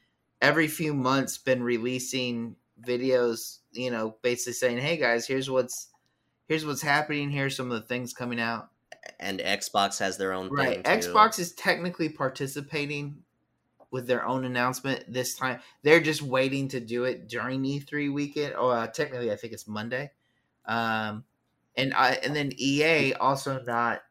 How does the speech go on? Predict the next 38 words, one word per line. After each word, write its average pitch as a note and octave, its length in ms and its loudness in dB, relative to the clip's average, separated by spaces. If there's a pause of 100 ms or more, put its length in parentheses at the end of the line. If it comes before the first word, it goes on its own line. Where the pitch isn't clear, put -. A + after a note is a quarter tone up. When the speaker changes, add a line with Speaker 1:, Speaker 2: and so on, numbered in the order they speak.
(140)
Speaker 1:
taking B2 320 -4
any B2 160 -2
part A#2 260 -2
of A2+ 60 -2
this. A#2 160 -4
Blizzard F#3+ 720 2 (280)
hasn't D3 460 4
been C3+ 220 0
part C#3 240 4
of B2+ 100 -4
E C3 80 0
three C3 280 0
for B2+ 160 0
a B2 40 4
long A#2+ 300 -2
time D3 380 0
'cause A#2+ 180 -8
they've A2+ 160 0
just A2+ 200 -10
done A#2 180 -2
their G#2+ 180 -6
own G2 160 -10
BlizzCon. C#3 580 -2 (800)
Um, A#2+ 600 2 (920)
so D#3 500 2
I, C#3 320 0
you D#3 140 0
know, C#3+ 360 0 (140)
and D#3 180 -2
look, D#3 220 4
if C#3 200 -2
you've D#3 100 -6
never F3+ 300 4
been D#3 240 2
to C#3+ 60 0
E B2+ 180 -2
three D3+ 220 0
before, A2+ 520 -2